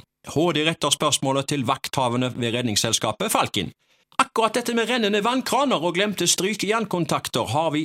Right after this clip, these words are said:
ikke hatt befatning med i år. Derimot har det vært ikke så ganske få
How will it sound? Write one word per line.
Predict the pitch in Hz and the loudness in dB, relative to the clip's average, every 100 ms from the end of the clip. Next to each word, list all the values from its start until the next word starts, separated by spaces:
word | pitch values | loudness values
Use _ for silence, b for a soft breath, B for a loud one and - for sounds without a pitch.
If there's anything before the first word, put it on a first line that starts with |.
| 165 | -4
ikke | - - 139 143 | -8 -2 0 0
hatt | 123 - | -2 -4
befatning | 139 117 104 110 | -2 -2 0 0
med | 107 98 | 0 0
i | |
år. | 82 - - 90 | -2 -6 -8 -4
Derimot | 120 127 170 - | 0 0 -2 0
har | 98 | -2
det | 104 113 - | 0 -4 -2
vært | 92 - - - - - | -4 -4 -6 -4 -2 -4
ikke | 156 - 113 | -6 -2 2
så | - | 2
ganske | 127 151 175 - 139 | 2 2 2 2 -2
få | - 143 190 | -2 0 0